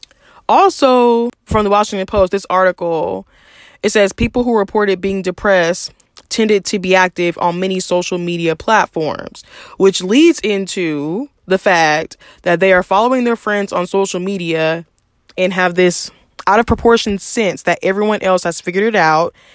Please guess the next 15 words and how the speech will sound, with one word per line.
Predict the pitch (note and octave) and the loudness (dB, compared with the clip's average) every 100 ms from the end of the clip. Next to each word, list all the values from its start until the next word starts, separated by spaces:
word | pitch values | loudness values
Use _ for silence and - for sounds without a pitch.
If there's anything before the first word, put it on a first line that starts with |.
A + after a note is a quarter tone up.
| _ _ - | _ _ -2
and | F#3+ F3+ F3 E3+ - _ _ _ _ _ _ _ - | 2 2 0 -4 -14 _ _ _ _ _ _ _ -2
are | F3+ | 0
getting | E3+ D#3+ F3 | 2 0 0
jobs. | C#4+ F#4+ - - - - _ _ _ _ - - - | 0 0 0 -2 -8 -16 _ _ _ _ -20 -20 -8
They | - G3+ | 0 2
have | A3 G#3 | 4 2
a | G3 | 2
sense | - C#4+ - | 2 2 2
that | G#3 | 0
everyone | G3 A3 C4+ B3+ | 2 2 0 0
has | G#3+ G#3 | -2 -2
it | G3 | -4
together | A3 F#3+ F#3 F#3+ | -2 0 0 -2
but | G3+ F3 | -4 -4
them, | D#3+ C#3+ D3+ | -4 -4 -6